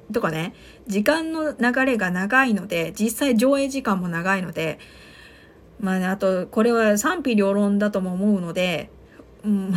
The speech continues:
<laughs> わからない人にはわからないと思うし、まあ、私はちゃんと理解したくて、物理習いに行ったぐらいなんで、うん。まあ、それでやっぱりこの映画の演出不足っていうのもあるし、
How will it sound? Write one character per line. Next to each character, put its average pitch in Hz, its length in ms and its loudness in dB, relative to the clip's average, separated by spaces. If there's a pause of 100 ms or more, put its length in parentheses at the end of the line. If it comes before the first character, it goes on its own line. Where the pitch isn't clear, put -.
(120)
<laughs> 190 160 6
わ 214 160 6
か 403 160 2
ら 453 120 4
な 415 100 0
い 302 60 -4
人 240 120 -6
に 220 80 0
は 208 80 0
わ 208 120 0
か 233 120 -2
ら 233 100 0
な 214 140 0
い 175 60 -6
と 185 100 -6
思 175 220 -8
う 180 40 -10
し、 202 320 -4 (920)
ま 220 80 0
あ、 294 40 0
私 381 340 0
は 403 80 2
ち 403 80 -4
ゃ 392 80 2
ん 359 80 -6
と 359 100 -4
理 330 140 -2
解 330 240 2
し 214 40 -8
た 208 140 -2
く - 100 -18
て、 175 300 -2 (300)
物 233 340 4
理 185 140 2
習 208 240 2
い 214 60 4
に 180 340 -2
行 185 100 -4
っ - 20 -18
た 214 140 4
ぐ 214 80 6
ら 196 80 4
い 170 60 -2
な 165 80 -6
ん 165 80 -8
で、 170 260 -2 (540)
う - 20 -6
ん。 165 320 -6 (400)
ま 208 120 -2
あ、 202 40 0
そ 233 140 0
れ 269 100 2
で 262 320 2
や 202 60 2
っ - 20 0
ぱ 247 140 0
り 214 100 2
こ 202 140 0
の 214 120 4
映 220 140 2
画 214 140 0
の 202 240 2
演 208 200 4
出 214 200 -2
不 220 80 0
足 196 240 -2
っ - 20 -6
て 170 140 -6
い - 20 -4
う 170 60 -6
の 170 80 -8
も 170 180 -6
あ 170 60 -6
る 170 100 -6
し、 185 380 -2